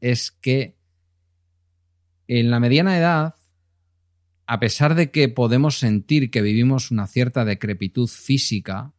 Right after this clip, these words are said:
incluso a veces nos parece por pequeños olvidos y, bueno, pues ciertos rasgos que van apareciendo con la edad, la presbicia, el no sé qué,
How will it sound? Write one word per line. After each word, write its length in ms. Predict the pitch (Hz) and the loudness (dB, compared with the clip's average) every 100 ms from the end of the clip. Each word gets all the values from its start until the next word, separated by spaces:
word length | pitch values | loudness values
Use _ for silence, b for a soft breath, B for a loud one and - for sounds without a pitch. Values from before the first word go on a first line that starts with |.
| _ - | _ 0
incluso 580 | 127 120 127 127 117 | 2 2 0 0 0
a 60 | 107 | 2
veces 420 | 131 143 120 95 | 0 0 -2 -2
nos 220 | 101 98 - | -4 -6 -6
parece 480 | 98 110 117 95 | -4 -2 -2 -6
por 220 | 92 95 92 | -6 -10 -10
pequeños 500 | 92 104 107 110 92 | -10 -4 -4 -2 -6
olvidos 640 | 87 127 151 107 101 - | -2 0 2 0 -4 -4
y, 300 | 95 92 90 | -4 -4 -4
bueno, 280 | 101 147 104 | -2 -2 -4
pues 180 | 92 | -6
ciertos 380 | - 156 165 101 | 0 0 2 -2
rasgos 360 | 98 104 95 - | -2 -2 -4 -4
que 80 | 101 | -2
van 140 | 98 | -2
apareciendo 440 | 90 92 92 98 | -2 -4 -4 -4
con 120 | 87 82 | -4 -4
la 80 | 92 | -2
edad, 180 | 127 | 0
la 140 | 107 92 | 0 -2
presbicia, 640 | 92 90 120 160 - 92 | -4 -2 0 0 -2 -4
el 60 | 90 | -4
no 100 | 90 | -8
sé 140 | 95 | -10
qué, 320 | - 131 104 | -2 -2 -2